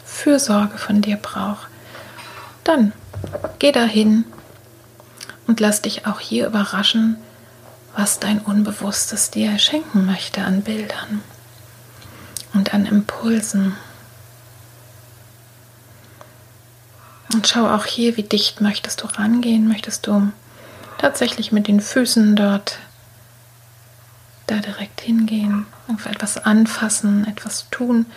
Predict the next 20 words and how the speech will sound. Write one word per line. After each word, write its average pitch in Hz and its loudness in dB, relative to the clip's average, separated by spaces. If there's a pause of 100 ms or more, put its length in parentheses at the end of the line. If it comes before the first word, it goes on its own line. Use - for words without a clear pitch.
(540)
Oder 240 4
möchtest 220 4
du - 0
einfach 220 -2
erstmal 214 -2
nur 208 2
schauen 214 0 (1300)
und 220 2
dich - -4
liebevoll 208 -2
damit 202 0
verbinden 220 2
und 202 2
sagen, 208 0
ja, 254 -2 (1000)
und 220 6
das 208 -2 (640)
gehört 233 2
zu - 0
mir, 196 0